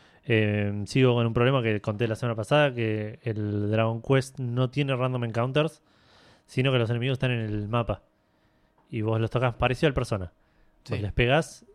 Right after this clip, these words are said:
Speaker 1: y tenés como una cierta ventaja y empezás el combate y ahí adentro sí es medio random, que te toca dentro de lo que tocaste, digamos, si atacás un, un slime,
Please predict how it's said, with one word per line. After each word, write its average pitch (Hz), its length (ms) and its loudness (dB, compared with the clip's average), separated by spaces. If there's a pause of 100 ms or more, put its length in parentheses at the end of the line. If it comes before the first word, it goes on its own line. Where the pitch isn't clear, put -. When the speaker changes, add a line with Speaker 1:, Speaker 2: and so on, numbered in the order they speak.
(120)
Speaker 1:
y 110 160 -4
tenés 101 240 -4
como 104 240 -6
una 101 260 -6 (140)
cierta 104 320 -4
ventaja 107 400 -4
y 147 60 -4
empezás 104 340 -6
el 107 80 -6
combate 117 380 -2
y 147 40 0
ahí 113 160 0
adentro 107 320 -2
sí - 140 -6
es 92 100 -8
medio 98 180 -6
random, 92 360 -8
que 107 100 -6
te 98 100 -2
toca 117 340 0 (420)
dentro 107 440 -2
de 104 80 0
lo 98 80 -4
que 95 120 -4
tocaste, 101 320 -2
digamos, 90 220 -10
si 92 140 -20
atacás 92 380 -10
un, 92 380 -12 (400)
un 101 120 -6
slime, 123 380 -4